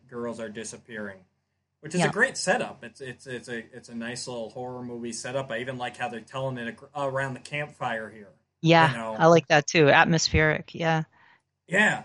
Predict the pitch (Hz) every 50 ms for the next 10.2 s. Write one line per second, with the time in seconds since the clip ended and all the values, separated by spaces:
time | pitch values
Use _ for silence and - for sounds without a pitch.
0 | - - 165 202 226 190 143 135 135 135 170 180 175 165 160 160 175 196 208 202
1 | - - - - _ - 185 180 190 156 156 180 - 539 220 170 151 165 151 139
2 | 143 180 214 - 143 143 131 123 120 120 135 131 131 - 120 110 120 139 156 170
3 | 180 180 170 143 - - - - 151 151 170 175 180 170 170 - 175 170 170 151
4 | 135 131 139 147 160 156 160 160 156 147 139 135 151 160 156 147 147 139 135 131
5 | 131 - 143 139 151 165 160 - _ - 156 151 156 156 156 156 147 143 139 135
6 | 135 135 131 123 107 - - - _ _ _ _ _ _ _ _ _ _ _ -
7 | 135 123 113 110 104 101 101 _ _ _ _ _ _ _ _ _ _ _ _ _
8 | _ _ - 156 147 147 135 147 160 160 _ _ _ - 175 175 170 165 160 160
9 | 160 160 156 151 156 180 175 160 - - - 151 143 156 160 - - - 123 113
10 | 110 110 107